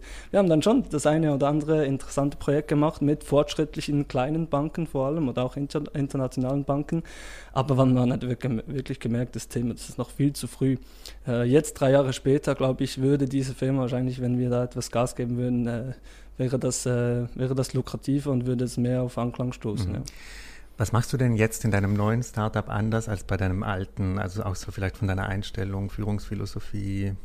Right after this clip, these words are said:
Speaker 2: was hat sich denn verändert?
Speaker 1: Ja, also es ist schwierig halt zu vergleichen, weil das alte, das war nicht wirklich ein Startup. Das war wirklich eigentlich ein, eine Beratung, wir haben unsere Zeit verkauft.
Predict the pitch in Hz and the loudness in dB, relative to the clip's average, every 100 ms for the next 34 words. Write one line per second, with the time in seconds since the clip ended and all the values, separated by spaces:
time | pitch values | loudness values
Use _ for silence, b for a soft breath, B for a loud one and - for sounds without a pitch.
0 | - 101 - 117 117 - 104 101 98 98 | -8 -6 -6 -6 -6 -4 -4 -2 -4 -4
1 | 101 - - - - - B B B - | -6 -8 -16 -18 -18 -16 B B B -6
2 | 185 151 160 - - - - - 190 185 | -4 -2 -6 -8 -14 -10 -6 4 6 6
3 | 156 156 156 151 - 139 139 139 - 135 | 6 6 4 2 0 2 2 0 0 2
4 | 135 143 156 131 127 135 131 139 147 135 | 4 4 4 2 2 2 2 2 -2 -2
5 | 123 131 131 127 - 135 139 143 - 120 | -2 0 2 0 2 4 4 0 -2 -2
6 | - - 120 - - - - 120 120 117 | -2 -2 -2 -4 -10 -8 -4 0 0 0
7 | 127 120 120 107 110 110 - 107 110 - | -2 -4 -4 -2 -4 -4 -6 -4 -4 -2
8 | 127 139 120 - 127 - 127 123 113 - | -2 -2 -2 -4 -8 -2 0 2 0 -2
9 | 120 120 113 117 120 - - - 107 117 | -2 0 0 0 -2 -6 -10 -8 -8 -8
10 | - - 98 151 | -10 -8 -8 -8